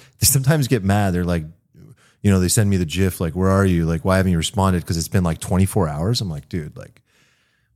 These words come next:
I need, like, seventy-two hours." There's that many messages. But that's how, like, I think you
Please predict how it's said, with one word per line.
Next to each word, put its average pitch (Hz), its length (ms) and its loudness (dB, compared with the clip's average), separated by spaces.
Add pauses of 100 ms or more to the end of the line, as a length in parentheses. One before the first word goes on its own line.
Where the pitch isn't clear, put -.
(120)
I 98 60 2
need, 110 160 4
like, 82 160 -2 (180)
seventy-two 104 600 0
hours." 65 420 -14 (400)
There's 107 360 0
that 110 180 0
many 101 160 0
messages. - 520 -6 (120)
But - 260 -2
that's 165 400 0
how, 139 720 -2 (880)
like, 113 320 0
I 113 80 0
think 220 320 0
you 95 540 0